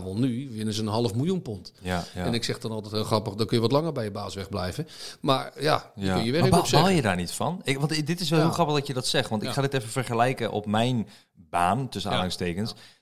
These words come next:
Speaker 2: Toen ik begon met YouTube ook,
Speaker 1: Ja.
Speaker 2: toen verdiende ik honderdvijftig euro per maand.
Speaker 1: Ja.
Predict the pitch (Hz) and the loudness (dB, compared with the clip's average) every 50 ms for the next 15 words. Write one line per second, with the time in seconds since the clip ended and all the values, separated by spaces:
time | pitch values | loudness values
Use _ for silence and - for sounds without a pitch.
0 | _ _ - 127 123 127 156 165 160 - - 160 156 135 107 98 127 160 175 - | _ _ 0 0 2 2 0 0 -2 -2 -2 0 0 0 0 0 -2 -2 -2 -2
1 | - 95 - 90 85 85 - - _ _ _ _ _ - - 120 123 117 - 123 | -4 -4 -4 -2 -4 -4 -4 -8 _ _ _ _ _ -4 -2 0 0 0 0 -2
2 | 120 127 135 131 117 107 107 113 - - - - _ _ _ _ - 101 110 113 | -2 0 0 0 0 0 0 -2 -4 -6 -12 -20 _ _ _ _ -6 -4 -2 -2
3 | 107 - - 113 113 - - 107 - 107 98 95 - 92 90 90 95 107 123 127 | 0 0 -2 -2 -2 -4 -6 -8 -6 -6 -6 -6 -4 -4 -2 0 0 -2 -2 -4
4 | 135 - 156 | -6 -8 -8